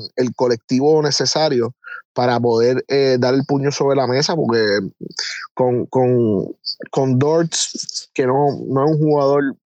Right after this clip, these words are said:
tan, tan impactante, eh, no tienen un centro bona fide.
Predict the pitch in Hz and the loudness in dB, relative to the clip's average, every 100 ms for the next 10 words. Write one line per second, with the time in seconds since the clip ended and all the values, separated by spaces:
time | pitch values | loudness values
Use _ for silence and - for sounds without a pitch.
0 | _ 135 143 143 135 131 123 139 147 151 | _ 0 2 2 0 0 0 0 0 0
1 | 147 156 135 131 123 - 151 160 151 - | 2 0 0 -4 -6 -4 0 0 0 0
2 | 139 131 - - - - 131 127 123 123 | -2 -2 -10 -20 -8 -2 2 2 2 2
3 | 127 131 156 151 147 147 - 160 165 165 | 2 2 2 2 2 0 0 0 -2 -2
4 | 147 143 135 127 127 135 135 120 - 165 | 0 2 2 4 4 2 0 -2 -2 0
5 | 160 147 139 135 | 2 4 4 0